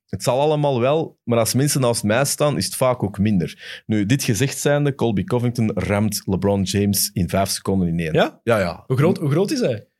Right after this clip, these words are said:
Speaker 2: Covington?
Speaker 1: Eh, Covington is denk ik een meter tachtig of zo.
Speaker 2: LeBron is twee en, twee en
Speaker 1: Ja, dat maakt niet uit.
Speaker 2: <laughs>
Speaker 1: Dat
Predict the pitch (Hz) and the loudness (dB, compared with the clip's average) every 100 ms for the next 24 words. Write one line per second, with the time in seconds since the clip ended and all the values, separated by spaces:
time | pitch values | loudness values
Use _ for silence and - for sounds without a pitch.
0 | _ - 131 120 101 113 131 139 135 131 | _ -4 -2 -2 -4 0 2 2 2 0
1 | 170 175 170 156 143 139 151 139 131 123 | -2 0 2 2 2 2 0 0 -2 -2
2 | 110 92 - 85 82 - - 160 196 165 | -2 -2 -2 -6 -8 -14 -4 0 0 0
3 | 175 127 135 180 147 120 135 131 127 120 | 0 -2 -2 -2 -2 0 0 2 0 0
4 | 104 101 143 269 - 285 - - | 0 2 2 0 2 2 2 0